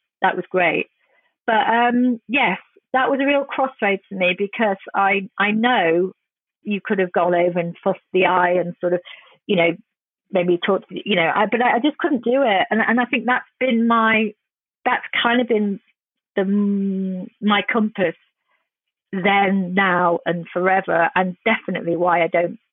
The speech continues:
and haven't worked as much as probably I could have done.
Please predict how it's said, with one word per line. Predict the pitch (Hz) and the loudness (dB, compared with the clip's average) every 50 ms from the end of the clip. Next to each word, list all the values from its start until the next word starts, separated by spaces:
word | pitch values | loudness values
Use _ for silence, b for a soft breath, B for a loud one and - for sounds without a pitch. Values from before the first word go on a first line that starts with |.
| _ - | _ -4
and | 185 180 | -2 0
haven't | - - - 190 180 175 170 - | 0 2 0 0 0 -2 -4 0
worked | 180 190 185 175 170 - _ - - | 0 0 2 2 0 0 _ -6 -4
as | - 185 _ - | -4 -4 _ 0
much | 190 180 - - | -2 0 0 -2
as | 202 185 _ - | -4 -4 _ -4
probably | - 190 - 190 180 175 165 - _ _ _ _ _ _ _ _ _ _ _ _ _ _ - | -6 -2 0 0 2 2 0 -2 _ _ _ _ _ _ _ _ _ _ _ _ _ _ -2
I | 165 170 | -2 -2
could | - - 233 208 | 0 0 0 0
have | 202 185 - _ | 0 -2 -2 _
done. | - 160 165 156 160 165 - | 2 2 2 0 -2 -6 -16